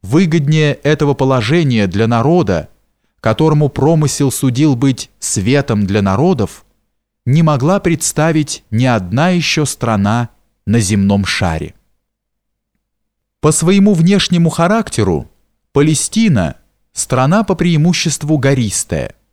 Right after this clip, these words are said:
Начинаясь от северной границы, от группы гор Ливана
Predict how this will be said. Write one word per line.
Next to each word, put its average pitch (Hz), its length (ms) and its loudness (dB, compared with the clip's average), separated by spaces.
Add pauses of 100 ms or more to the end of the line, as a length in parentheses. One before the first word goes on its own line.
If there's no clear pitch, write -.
(640)
Начинаясь 139 840 0
от 113 200 -2
северной 127 540 0
границы, 117 800 -2 (380)
от 101 200 -2
группы 131 480 0
гор 123 460 0
Ливана 120 720 0